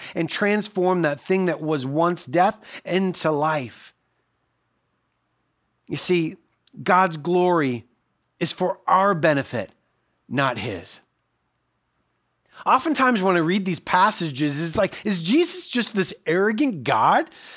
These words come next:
that wants to bring all this glory onto him? Like, "Oh, give me more glory, give me more glory." No, that's not the situation here.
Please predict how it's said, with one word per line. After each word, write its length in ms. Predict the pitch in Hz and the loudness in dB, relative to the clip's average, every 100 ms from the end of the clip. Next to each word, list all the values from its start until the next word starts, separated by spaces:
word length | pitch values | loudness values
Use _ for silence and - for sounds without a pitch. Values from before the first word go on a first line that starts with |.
| - | 0
that 140 | 202 | 4
wants 240 | 196 220 | 4 2
to 60 | 262 | 0
bring 240 | 180 202 | 4 6
all 200 | 196 185 | 6 6
this 160 | 214 180 | 4 0
glory 600 | 127 156 170 185 220 220 | -2 0 4 4 4 4
onto 240 | 196 190 | 4 4
him? 240 | 165 175 214 | 4 4 4
Like, 200 | 170 165 | 4 4
"Oh, 220 | 196 226 | 4 2
give 160 | 175 190 | 2 0
me 100 | 220 | 2
more 180 | 220 | 2
glory, 500 | 196 180 233 254 175 | 2 2 4 4 4
give 160 | 139 208 | 2 2
me 80 | 247 | 2
more 180 | 247 208 | 2 2
glory." 360 | 180 240 202 | 2 2 0
No, 240 | 208 147 - - - - _ - _ _ _ | -2 -2 -4 -18 -20 -20 _ -20 _ _ _
that's 160 | 175 | 0
not 160 | 285 381 | 0 0
the 100 | 440 | 0
situation 840 | - 277 262 165 202 381 - 160 | 0 0 0 2 2 2 0 -2
here. 360 | 113 113 82 | -4 -6 -8